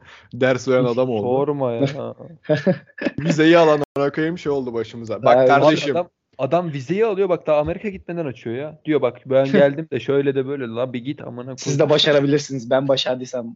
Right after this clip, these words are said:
Speaker 3: amına koydum.
Speaker 2: Bir tane küçük,
Speaker 3: Sadece
Speaker 2: küçük çocuk var ya kanka Twitch'te. Amerika'ya geldin, çıkın, çıkın,
Speaker 3: Ha.
Speaker 2: çıkın, gelin. Bana ne amına koyayım ya?
Speaker 3: <laughs>
Speaker 2: Gerçekten öyle ya. O çocuk
Speaker 1: Para mı aldın amına kodumun
Speaker 3: Ha.
Speaker 1: çocuğu?
Speaker 2: Ya o
Speaker 3: Şey,
Speaker 2: çocuk
Speaker 3: altın
Speaker 2: işte
Speaker 3: çocuk.
Speaker 2: aynen bu ya. Altın çocuk ha.
Speaker 1: <laughs>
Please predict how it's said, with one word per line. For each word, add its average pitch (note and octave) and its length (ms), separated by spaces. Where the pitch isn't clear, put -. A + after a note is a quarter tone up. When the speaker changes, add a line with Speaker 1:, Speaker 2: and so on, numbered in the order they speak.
Speaker 3:
amına C#3+ 280
koydum. E3 220
Speaker 2:
Bir D3 60
tane D#3+ 200
küçük, - 280
Speaker 3:
Sadece F3 280
Speaker 2:
küçük F3 260
çocuk - 160
var G3+ 120
ya E3 140
kanka C3 280
Twitch'te. A#2+ 640
Amerika'ya D3+ 540
geldin, B2 280
çıkın, D3 320
çıkın, C#3+ 160
Speaker 3:
Ha. D#3+ 280
Speaker 2:
çıkın, C#3 200
gelin. B2 440
Bana F3 240
ne G#3 60
amına C3+ 380
koyayım - 400
ya? - 260
Speaker 3:
<laughs> F#3+ 300
Speaker 2:
Gerçekten G#3+ 420
öyle A#3+ 280
ya. E3 280
O F3 180
çocuk E3+ 140
Speaker 1:
Para G3+ 240
mı A3 100
aldın G3 280
amına A3 320
kodumun G#3 380
Speaker 3:
Ha. E3+ 420
Speaker 1:
çocuğu? G#3 120
Speaker 2:
Ya B2 160
o B2+ 60
Speaker 3:
Şey, D3 180
Speaker 2:
çocuk C#3+ 140
Speaker 3:
altın C#3 260
Speaker 2:
işte D3+ 100
Speaker 3:
çocuk. D#3 160
Speaker 2:
aynen F3+ 260
bu E3+ 100
ya. D3+ 280
Altın C3 300
çocuk D3+ 260
ha. C#3+ 180
Speaker 1:
<laughs> C#3 160